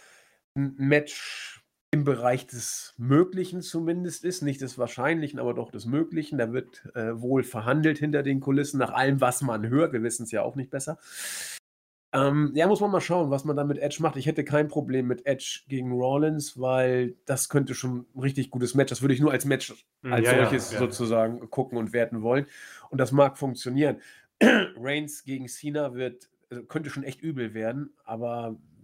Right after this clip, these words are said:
Speaker 1: wer weiß, was, was Cena da noch aus dem Tank holt. Lassen wir uns überraschen. Und, äh, Lashley kriegt ja, so wie es aussieht, bei Money in the Bank es mit Kofi Kingston zu tun, was wohl nach einem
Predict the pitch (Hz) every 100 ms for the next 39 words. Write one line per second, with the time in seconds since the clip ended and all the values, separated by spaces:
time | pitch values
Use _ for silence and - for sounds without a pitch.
0 | - 143 139 143 135 - 123 - 120 -
1 | - 135 113 110 110 117 - - 117 123
2 | - 120 131 - 123 117 - 113 - _
3 | 113 135 131 120 113 110 107 110 120 113
4 | _ _ _ _ - - 113 107 104 -
5 | - - - - - 113 110 113 127 131
6 | 131 127 123 - _ _ _ _ 127 -
7 | 143 135 123 113 110 117 117 113 120 123
8 | 117 113 110 117 113 113 110 113 113 113
9 | 117 - 123 117 110 139 160 - 160 165
10 | 156 175 170 131 120 - 127 120 113 -
11 | 117 113